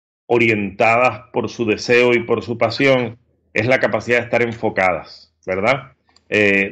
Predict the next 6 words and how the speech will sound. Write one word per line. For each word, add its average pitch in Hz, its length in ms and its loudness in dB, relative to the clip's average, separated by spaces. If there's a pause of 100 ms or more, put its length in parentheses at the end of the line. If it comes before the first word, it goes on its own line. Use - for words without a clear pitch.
de 110 160 4
no 110 240 4
dejarse 123 640 0
distraer. 104 580 0
Decía 110 460 0
un, 117 380 -4